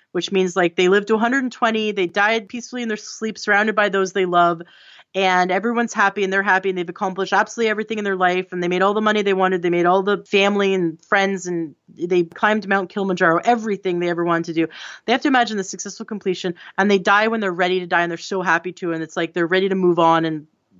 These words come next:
reincarnate to their, go to heaven or whatever they wanna do. There's no anxiety anymore because you've just told your brain that everything is happy and peaceful and successful, and so your body shut off the nervous system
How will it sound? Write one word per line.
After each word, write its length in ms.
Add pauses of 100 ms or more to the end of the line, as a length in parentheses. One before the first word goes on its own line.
(200)
reincarnate 560
to 80
their, 200
go 220
to 80
heaven 260
or 80
whatever 340
they 100
wanna 220
do. 220 (240)
There's 180
no 140
anxiety 500
anymore 300
because 480 (560)
you've 300
just 280
told 280
your 100
brain 320
that 160
everything 560
is 100
happy 460
and 120
peaceful 400
and 120
successful, 640
and 100
so 120
your 160
body 280
shut 340
off 280
the 100
nervous 340
system 480